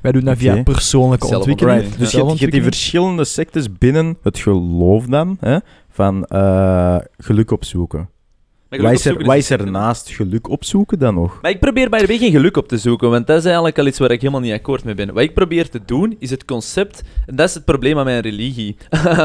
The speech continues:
Speaker 3: Ik ben ervan overtuigd dat mijn leven nuttig moet zijn. En dat is de start van mijn religie.
Speaker 1: Ah, oké.
Speaker 3: En van daaruit denk je dan van, "Ah, ik moet groeien, ik moet beter worden, want ik moet nuttig zijn, ik moet meaningfulness halen, ik moet een
Speaker 1: Ik denk dat we,
Speaker 3: positieve"
Speaker 1: dat we een schisma ontdekt hebben.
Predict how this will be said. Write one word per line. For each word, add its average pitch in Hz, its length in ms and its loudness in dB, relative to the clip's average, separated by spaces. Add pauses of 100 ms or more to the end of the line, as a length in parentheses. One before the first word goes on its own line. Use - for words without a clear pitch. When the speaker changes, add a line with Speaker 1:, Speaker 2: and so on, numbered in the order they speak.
(480)
Speaker 3:
Ik 156 140 -6
ben 165 120 2
ervan 147 220 2
overtuigd 147 520 0
dat 139 100 -4
mijn 117 120 -2
leven 143 400 -2
nuttig 120 460 -2
moet 101 160 -10
zijn. 92 340 -10
En 127 100 -6
dat 151 100 4
is 156 60 -2
de 123 80 -4
start 139 380 -4
van 120 120 -6
mijn 107 140 -6
religie. 101 560 -10
Speaker 1:
Ah, 139 280 -12
oké. - 120 -12
Speaker 3:
En 135 100 -2
van 120 200 -2
daaruit 185 500 0 (180)
denk 151 180 -8
je 175 60 -8
dan 160 100 -4
van, 131 100 -10
"Ah, 139 120 -8
ik 117 100 -16
moet 113 160 -12
groeien, 180 300 0
ik 175 100 -6
moet 110 180 -10
beter 175 240 0
worden, 170 180 2
want 165 120 -4
ik 131 80 -18
moet 123 140 -12
nuttig 156 280 -4
zijn, 170 160 -2
ik 147 60 -4
moet 120 120 -8
meaningfulness 175 760 0
halen, 170 300 -4
ik 151 80 -10
moet 127 140 -4 (300)
een - 80 -8
Speaker 1:
Ik - 120 -2
denk 151 140 4
dat 139 80 6
we, 135 60 4
Speaker 3:
positieve" 131 160 4
Speaker 1:
dat 131 120 4
we 127 60 6
een 123 140 2
schisma 254 480 2
ontdekt 123 360 2
hebben. 117 300 4